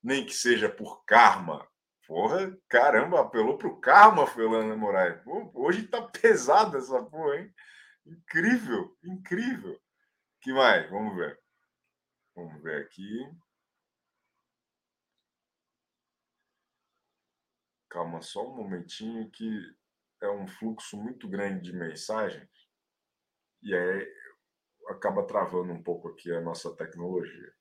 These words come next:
Mas vai dar tudo. <laughs> Goku entrevistando o primeiro comando de Curicica. <laughs> Ai, só tem maluco.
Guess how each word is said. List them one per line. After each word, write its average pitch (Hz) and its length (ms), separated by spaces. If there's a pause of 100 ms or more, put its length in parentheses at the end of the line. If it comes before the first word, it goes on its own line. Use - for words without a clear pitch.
(120)
Mas 82 180
vai 87 140
dar 85 120
tudo. - 260
<laughs> - 1300
Goku 131 400
entrevistando 110 680
o 104 60
primeiro 101 380
comando 95 440
de 98 140
Curicica. - 880 (140)
<laughs> - 3750 (420)
Ai, 247 380
só 190 240
tem 190 220
maluco. 165 500